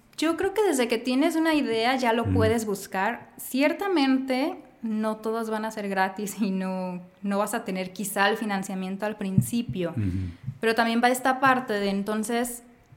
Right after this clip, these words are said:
Speaker 1: Si eres un buen emprendedor y tienes esas habilidades, vas a saber tocar las puertas y vas a investigar. ¿Qué es lo primero que hay que hacer? Primero hay que ser súper honestos por qué estás haciendo lo que estás haciendo y para qué.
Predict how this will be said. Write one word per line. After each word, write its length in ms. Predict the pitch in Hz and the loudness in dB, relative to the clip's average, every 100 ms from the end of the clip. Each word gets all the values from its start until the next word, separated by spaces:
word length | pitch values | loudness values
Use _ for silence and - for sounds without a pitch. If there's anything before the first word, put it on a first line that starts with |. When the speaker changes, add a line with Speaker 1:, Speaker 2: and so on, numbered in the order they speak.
| - - | -18 -10
Speaker 1:
Si 220 | - 196 | -2 0
eres 180 | 196 196 | 0 -2
un 120 | 190 | -2
buen 140 | 202 | 0
emprendedor 560 | 220 240 254 247 240 233 | 2 4 4 6 6 4
y 60 | 190 | 2
tienes 300 | 196 196 226 | 0 -4 -4
esas 220 | 214 - | -6 -2
habilidades, 760 | 240 233 247 240 208 208 233 - | 0 2 2 2 0 0 -4 -6
vas 380 | 202 196 196 | -2 0 0
a 40 | 220 | -4
saber 360 | 254 226 196 202 | -2 -2 -2 -4
tocar 300 | 220 208 202 | -6 -4 -4
las 180 | 220 220 | -4 -4
puertas 520 | 240 208 196 190 - - | -6 -4 -6 -8 -10 -14
y 120 | 202 196 | -8 -6
vas 200 | 190 226 | -4 -6
a 20 | |
investigar. 580 | 220 208 - 175 180 175 - - - _ _ _ _ - | -6 -8 -8 -4 -4 -4 -12 -20 -20 _ _ _ _ 2
¿Qué 100 | 269 | 4
es 80 | 294 | 4
lo 140 | 359 | 4
primero 340 | 262 240 262 | 4 4 4
que 80 | 269 | 4
hay 120 | 247 | 0
que 80 | 247 | 0
hacer? 460 | 208 - 214 269 285 - - - - - | -2 0 0 -2 -4 -10 -20 -20 -20 -6
Primero 480 | - 240 247 302 320 | 2 6 8 8 6
hay 80 | 403 | 4
que 140 | 415 | 2
ser 300 | 277 233 226 - | -2 -2 -4 -6
súper 440 | - 294 - 302 | -4 -4 2 4
honestos 760 | 254 208 220 - - 330 - - - - _ - _ | 4 2 0 -2 0 0 -2 -14 -20 -20 _ -20 _
por 280 | 226 220 214 | -2 -2 -2
qué 240 | - 302 - | -2 -2 -2
estás 320 | 226 - 226 | -6 -4 -4
haciendo 380 | 254 247 247 262 | -2 0 0 2
lo 100 | 254 | 0
que 80 | 247 | -4
estás 320 | 196 214 208 | -6 -6 -6
haciendo 460 | 220 - 220 226 247 | -8 -8 -6 -2 0
y 60 | |
para 420 | 240 190 180 175 - | -2 -4 -4 -6 -8
qué. 160 | 185 | -10